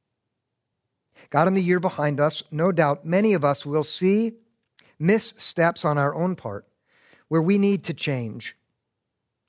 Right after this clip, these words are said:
And what we're asking for now is very simply to experience the reality of the promise that you make here through your word, that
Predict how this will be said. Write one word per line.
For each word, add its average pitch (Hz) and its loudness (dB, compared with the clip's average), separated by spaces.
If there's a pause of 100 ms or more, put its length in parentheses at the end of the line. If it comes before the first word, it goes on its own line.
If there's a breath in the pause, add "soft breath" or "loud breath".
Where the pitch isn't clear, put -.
(140)
And 117 -10
what 160 0
we're 180 0
asking 180 0
for 202 0
now 147 2
is 147 -6
very 170 0
simply 170 -4 (840)
to 175 2
experience 214 0
the 175 -2
reality 160 2
of 143 -6
the 135 -2
promise 170 -2
that 151 -8
you 151 -4
make 151 -2
here 165 -2
through 151 -10
your 139 -4
word, 123 -2
that 123 0